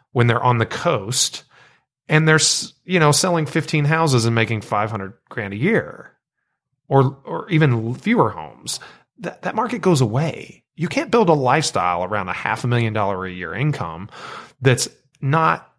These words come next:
going to be there every single year. You're not a salaried person. Now, you can build your business and you can make good money in a down market, but don't live outside your means. That's number one.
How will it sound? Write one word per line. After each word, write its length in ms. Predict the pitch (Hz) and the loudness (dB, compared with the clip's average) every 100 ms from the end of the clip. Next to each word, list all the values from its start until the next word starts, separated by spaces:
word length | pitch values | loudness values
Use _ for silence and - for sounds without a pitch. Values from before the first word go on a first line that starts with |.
| - | -4
going 260 | 143 165 156 | 0 2 0
to 80 | 135 | 2
be 100 | 135 | 2
there 400 | 113 165 160 - | 2 2 0 -2
every 300 | 131 123 127 | -2 2 0
single 340 | - 117 101 | 2 0 -2
year. 200 | 101 175 | -2 0
You're 160 | 135 196 | 0 0
not 120 | 254 | 0
a 40 | |
salaried 580 | 262 - 156 156 120 104 | 0 -2 0 2 2 2
person. 520 | - 185 - - - _ _ _ _ _ _ _ - | -2 -2 -2 -6 -14 _ _ _ _ _ _ _ -6
Now, 60 | 180 | -4
you 80 | 302 | -2
can 140 | 233 | 0
build 280 | 120 113 101 | 4 4 4
your 80 | 98 | 0
business 400 | 87 98 117 170 | -2 -4 -2 0
and 80 | |
you 60 | 170 | 0
can 120 | 180 | 0
make 140 | 156 135 | 0 0
good 140 | 131 | 0
money 260 | 123 120 117 | 0 0 0
in 60 | |
a 60 | 110 | -2
down 200 | 104 95 | -4 -4
market, 400 | 95 120 - - | -4 -4 -6 -12
but 100 | - | -8
don't 200 | 202 233 | -6 -6
live 560 | 113 117 202 143 107 107 - | -6 2 4 4 2 -6 -6
outside 520 | 113 - - 104 104 | -4 -2 0 0 0
your 100 | 101 | -6
means. 380 | 98 95 - - | -8 -12 -12 -6
That's 220 | 120 - | -6 -4
number 160 | 95 90 | -6 -8
one. 260 | 90 - | -10 -14